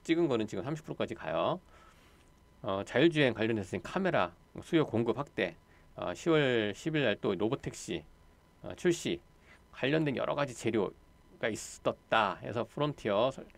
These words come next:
말씀드렸던 종목 이렇게 흐름 좋았다라는 거, 종목 선정이 굉장히 중요하다는 걸 또 말씀드려요. 자, 이렇게 보고 하나 더 볼까요? 자, 이건 더 핫하죠. 자, 센즈랩.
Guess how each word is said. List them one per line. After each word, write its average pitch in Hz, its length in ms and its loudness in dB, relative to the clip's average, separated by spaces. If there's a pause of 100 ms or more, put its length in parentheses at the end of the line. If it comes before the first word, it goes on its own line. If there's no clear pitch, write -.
(180)
말씀드렸던 101 580 -2
종목 92 440 2
이렇게 90 360 -2 (260)
흐름 127 260 -2
좋았다라는 85 760 -2
거, 78 120 -2
종목 110 320 -2
선정이 127 380 -2
굉장히 117 420 -2
중요하다는 98 560 0
걸 87 140 -2
또 90 160 -4
말씀드려요. 85 800 0 (800)
자, 98 160 0
이렇게 101 640 0
보고 135 640 -2 (720)
하나 139 200 -2
더 113 100 -8
볼까요? 104 560 2 (520)
자, 92 320 -8
이건 123 280 0
더 101 160 -6
핫하죠. 113 480 -2 (840)
자, 104 180 -14
센즈랩. 180 680 -2